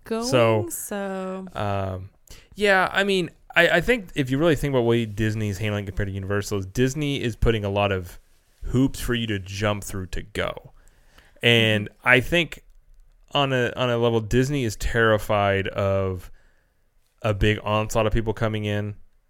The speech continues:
Speaker 2: and then being blamed. I mean, they got the, right before the parks even shut down because of covid, they got a pretty, you know, people on social media posting whenever, um, Happily Ever After was going on, and, and they got a lot of backlash for that. So I think they're legitimately, like,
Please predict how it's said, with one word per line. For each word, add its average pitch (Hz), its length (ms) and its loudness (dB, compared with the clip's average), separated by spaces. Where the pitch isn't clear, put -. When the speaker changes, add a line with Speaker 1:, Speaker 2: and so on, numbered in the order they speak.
Speaker 2:
and 107 120 -2
then 104 200 0
being 101 320 -4
blamed. 95 540 -6
I - 60 -6
mean, 131 140 0
they 156 140 6
got 139 380 6
the, 131 100 0
right 151 180 6
before 135 220 0
the 113 60 -2
parks 113 300 2
even 98 140 -4
shut 101 220 -2
down 101 200 0
because 98 220 -4
of 92 60 -6
covid, 92 320 -2
they 98 100 2
got 104 380 2
a 98 40 -4
pretty, 101 460 -2
you 101 80 -6
know, 90 120 -4
people 101 260 0
on 98 100 2
social 101 320 0
media 95 320 2
posting 95 480 -2
whenever, 92 460 -6
um, 87 500 -6
Happily 107 340 2
Ever 98 120 4
After 107 280 4
was 101 140 -2
going 101 240 0
on, 95 320 0
and, 92 160 -6
and 98 240 -6
they 98 120 2
got 98 160 2
a - 20 0
lot 92 200 0
of 87 140 -6
backlash 92 480 0
for - 160 -6
that. 98 160 0
So 107 80 0
I 101 60 4
think 139 240 2
they're 123 200 6
legitimately, 107 640 -2
like, 92 320 -4